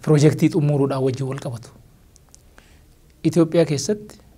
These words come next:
piroojeektiin tokko hin eegalama. Ka sukkaaraa ilaaluu hin dandeechaa, kan even, kan laga Abbayyaa, hidha Abbayyaa kana ilaaluu hin dandeechaa, ka karaa ilaaluu hin dandeechaa, ka bishaan ilaaluu hin dandeechaa. Hin eegalama.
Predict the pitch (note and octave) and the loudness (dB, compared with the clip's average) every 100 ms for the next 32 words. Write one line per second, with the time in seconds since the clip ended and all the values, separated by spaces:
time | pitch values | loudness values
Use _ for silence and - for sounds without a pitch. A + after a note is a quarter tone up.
0 | - _ - - - - D3 D3 D3 D#3+ | -20 _ -20 -20 -20 -4 0 2 2 2
1 | D3+ C#3 D3+ C#3+ C#3 C3+ C3 D#3+ - D3 | 0 -2 -2 -2 -2 -4 -4 -8 -4 -4
2 | C#3 - C#3+ D3 D3+ D3+ D3 C#3+ C#3 C3 | -4 -4 -4 -2 -2 -2 -4 -4 -6 -6
3 | C3 C#3 D3+ D3 C#3+ C#3 C#3+ C#3+ C#3 C3+ | -6 -6 -8 -6 -8 -6 -4 -4 -4 -6
4 | B2+ C#3 - - - D#3+ C#3+ C#3 C#3+ B2 | -10 -16 -20 -20 -8 -2 2 2 0 -2
5 | C#3+ C3+ C#3 C#3 B2 C#3+ C#3+ C#3 C3+ C#3 | -2 -2 -4 -6 -4 -4 -4 -4 -2 -2
6 | C#3+ C#3 C3+ B2+ B2 D3 C3+ A2+ C#3 C#3+ | -2 -4 -4 -4 -6 -6 -6 -2 0 2
7 | D3 C#3+ C#3+ C#3+ C3 C3 D3 D3 B2+ C3 | 2 0 -2 -2 -4 -4 -6 -6 -6 -6
8 | C#3 D3 D3 D3 D3 C#3 C3+ C3+ F#3+ F#3+ | -4 -4 -4 -4 -4 -4 -4 -4 -6 -10
9 | - - - - - - - - F3+ E3+ | -14 -20 -20 -20 -20 -20 -20 -4 4 6
10 | C3+ C3+ C3+ | 6 4 0